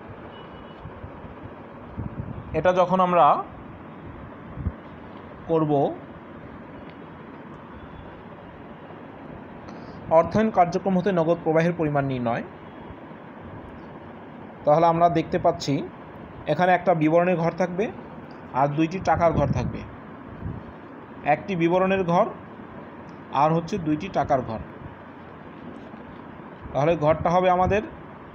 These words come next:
একটি বিবরণের ঘর আর এক, দুইটি টাকার ঘর। প্রথমে আমরা লিখব অর্থায়ন কার্যক্রম হতে নগদ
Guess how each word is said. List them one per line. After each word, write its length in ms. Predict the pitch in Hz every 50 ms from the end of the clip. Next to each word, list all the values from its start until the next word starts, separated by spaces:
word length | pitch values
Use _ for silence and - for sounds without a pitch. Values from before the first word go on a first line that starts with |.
| - - - - - - - -
একটি 280 | 147 151 151 - 190
বিবরণের 520 | 175 156 160 160 175 175 180 180 190 190 185
ঘর 220 | 165 170 185 214 339 392 370 - - - - -
আর 200 | 135 135 139 151
এক, 80 | 160 151 156 - - 175
দুইটি 400 | 156 147 156 160 156 180 196 247 349 - - - - - -
টাকার 320 | 160 151 147 156 143 127
ঘর। 140 | 113 113 110 - - - - - - - - - - - - - - - - - -
প্রথমে 260 | 170 165 170 185 214
আমরা 220 | 208 196 196 202
লিখব 400 | 185 170 156 151 151 160 180 - 160 - -
অর্থায়ন 440 | 156 165 165 170 175 190 202 202
কার্যক্রম 600 | 196 - 180 165 165 160 180 175 - 196 190 170
হতে 220 | 185 180 196 202 220 170
নগদ 260 | 160 160 156 170